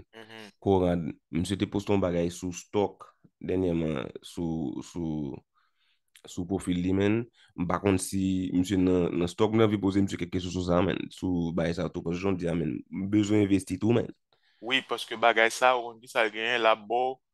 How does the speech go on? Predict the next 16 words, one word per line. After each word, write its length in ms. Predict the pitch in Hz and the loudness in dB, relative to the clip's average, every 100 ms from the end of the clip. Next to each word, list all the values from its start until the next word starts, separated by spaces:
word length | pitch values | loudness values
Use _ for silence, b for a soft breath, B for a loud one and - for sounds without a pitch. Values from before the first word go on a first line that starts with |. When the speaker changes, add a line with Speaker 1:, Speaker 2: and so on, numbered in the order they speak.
| _ _ | _ _
Speaker 1:
libète 640 | 101 117 131 - 127 123 - | -10 -4 -4 2 6 6 2
ou 80 | 120 | -6
bezwen, 440 | 113 120 98 110 110 | -6 -10 -10 -8 0
Speaker 2:
Yeah. 240 | 120 139 | 4 2
Speaker 1:
ou 60 | 117 | 0
wè 40 | 117 | -8
sa 120 | 120 | -10
m 120 | 113 | -16
di 100 | 107 | -16
nou. 180 | 113 123 | -6 4
Speaker 2:
Yeah. 140 | 135 | 6
Speaker 1:
E 40 | 127 | 6
pi, 260 | 127 131 127 b b _ | 2 -6 -6 b b _
li 240 | 123 151 151 - | 2 2 2 0
ekstrèmman 880 | 139 - - 135 160 165 165 160 160 | -2 -2 -6 2 4 4 2 -2 -2
scalable. 640 | - - 143 127 104 85 | -4 0 4 6 4 -2